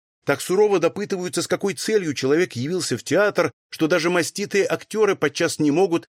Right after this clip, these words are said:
и помыслить о том, чтобы опоздать к сбору труппы или провести за кулисы любовницу. Правда, в театр можно проникнуть и через двери других помещений, среди которых особенно заманчивыми считаются склады декораций и, главное, фойе.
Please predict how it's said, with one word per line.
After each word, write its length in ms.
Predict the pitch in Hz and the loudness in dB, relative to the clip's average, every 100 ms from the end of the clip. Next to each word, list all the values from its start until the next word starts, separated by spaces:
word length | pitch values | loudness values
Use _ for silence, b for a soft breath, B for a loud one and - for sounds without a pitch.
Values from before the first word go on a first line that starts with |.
| _ | _
и 120 | 180 | -8
помыслить 600 | 147 170 170 214 - 175 151 | -2 0 0 0 -2 -2 0
о 80 | |
том, 160 | 139 185 | 0 0
чтобы 280 | - 156 143 | 0 0 0
опоздать 460 | - 127 113 170 | 0 0 0 -2
к 40 | 120 | -2
сбору 320 | 107 139 113 | -2 0 0
труппы 460 | - 180 151 180 143 _ - | 0 -2 0 -2 -2 _ -2
или 140 | 160 | 0
провести 440 | 151 147 135 - 147 | 2 0 0 -2 -2
за 140 | 135 | 0
кулисы 420 | 135 139 127 135 | 0 -2 -2 -4
любовницу. 800 | - 135 117 104 90 76 - - - _ _ _ _ _ _ _ | -2 -4 0 -2 -2 -10 -14 -16 -20 _ _ _ _ _ _ _
Правда, 400 | 117 208 196 185 | 0 2 2 -2
в 80 | 131 | 0
театр 360 | 190 220 202 175 | 0 2 2 2
можно 320 | 196 180 185 | 0 0 0
проникнуть 560 | 175 175 202 185 180 | 0 0 0 -4 -4
и 80 | 160 | -6
через 260 | - 165 147 | -4 -2 -2
двери 280 | 131 190 180 | 0 0 0
других 380 | 156 175 226 | -2 -4 -4
помещений, 680 | - 147 131 - 135 113 104 - _ - | 0 0 0 -2 -2 0 -2 -4 _ -4
среди 240 | 139 131 | -2 0
которых 400 | 131 127 - 156 | 0 2 2 0
особенно 460 | - - 147 131 123 | -2 -2 0 0 0
заманчивыми 640 | 110 120 147 - 156 156 | 2 2 0 0 0 0
считаются 440 | - 131 135 123 | -2 0 0 0
склады 380 | - - 127 107 | -4 0 0 0
декораций 640 | 98 101 101 151 - 170 151 _ - | -2 0 2 0 0 -2 -2 _ -6
и, 120 | 139 | 0
главное, 420 | 131 123 127 135 | 2 2 2 0
фойе. 520 | - 170 180 185 95 | 0 -2 0 -2 -2